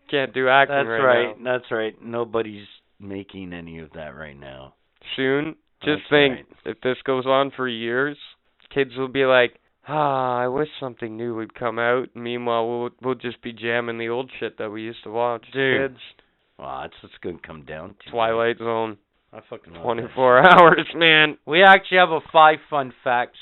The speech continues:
Speaker 2: coming up in a couple episodes about the Twilight Zone.
Speaker 1: Did you? I found out the other day that they actually came out with comic books.
Speaker 2: Yeah, man, I got one hanging on
Speaker 1: Yeah,
Speaker 2: the,
Speaker 1: that's, that's how I
Speaker 2: on
Speaker 1: found
Speaker 2: the
Speaker 1: out.
Speaker 2: fucking wall.
Speaker 1: I was like, "Holy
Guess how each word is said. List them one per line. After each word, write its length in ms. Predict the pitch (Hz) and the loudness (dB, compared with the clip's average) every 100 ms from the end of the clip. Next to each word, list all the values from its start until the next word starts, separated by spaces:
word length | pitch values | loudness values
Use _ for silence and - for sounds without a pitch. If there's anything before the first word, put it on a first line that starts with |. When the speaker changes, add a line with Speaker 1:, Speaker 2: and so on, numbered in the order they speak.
| - | -20
Speaker 2:
coming 300 | 113 104 107 | -18 -16 -14
up 140 | 104 - | -14 -14
in 100 | 101 | -20
a 20 | |
couple 400 | 90 104 101 87 | -18 -18 -18 -18
episodes 640 | 90 - 90 - 82 76 67 | -18 -20 -20 -20 -20 -20 -20
about 220 | 67 71 _ | -20 -20 _
the 200 | _ 82 | _ -20
Twilight 420 | 78 71 71 120 | -20 -20 -20 -20
Zone. 100 | 117 | _
Speaker 1:
Did 200 | 165 170 | -12 -12
you? 220 | 254 262 285 _ _ | -14 -14 -14 _ _
I 100 | 202 - | -4 2
found 240 | 254 240 | 4 4
out 160 | 190 185 | 2 -2
the 120 | 160 | -4
other 160 | 151 156 | -4 -4
day 260 | 143 151 | -4 -4
that 180 | 160 127 | -4 -4
they 100 | 131 | 0
actually 240 | 131 127 117 - | 2 0 -4 -8
came 180 | 135 131 | -6 -2
out 140 | 127 | -2
with 40 | 101 | -2
comic 400 | - 135 120 - | -2 -2 -2 -8
books. 320 | 107 101 - - _ _ _ - | -14 -16 -20 -20 _ _ _ -10
Speaker 2:
Yeah, 220 | 143 139 | -6 -2
man, 200 | 117 120 | 0 2
I 100 | 131 | 2
got 200 | 120 135 | 2 2
one 200 | 143 147 | 4 4
hanging 420 | 135 143 151 147 | 2 0 0 -2
on 160 | 147 143 | -4 -2
Speaker 1:
Yeah, 60 | 151 160 | 4 6
Speaker 2:
the, 160 | 147 | 6
Speaker 1:
that's, 120 | 160 - | 4 -2
that's 220 | 160 160 | -2 0
how 160 | 185 170 | 4 4
I 40 | |
Speaker 2:
on 60 | 156 | 4
Speaker 1:
found 260 | 165 151 143 | 0 -2 4
Speaker 2:
the 40 | |
Speaker 1:
out. 220 | 151 139 151 | 6 8 6
Speaker 2:
fucking 180 | 151 | 0
wall. 420 | 147 156 151 110 - _ _ _ | -2 0 0 -4 -10 _ _ _
Speaker 1:
I 80 | 127 | -8
was 120 | 127 | -6
like, 220 | 123 131 | -4 -4
"Holy 360 | - 139 151 151 | -2 -2 0 -4